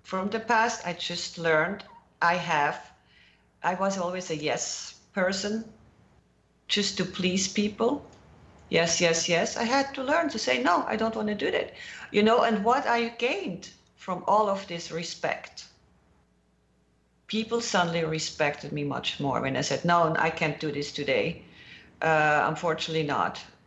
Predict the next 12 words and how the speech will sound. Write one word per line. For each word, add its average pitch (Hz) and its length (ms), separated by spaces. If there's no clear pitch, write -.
You 185 100
have 175 140
to 170 60
find 156 300
someone 139 400
else." - 460
And 175 80
suddenly, 165 240
"Oh, 170 140
she 160 180
said 135 280
no. 135 400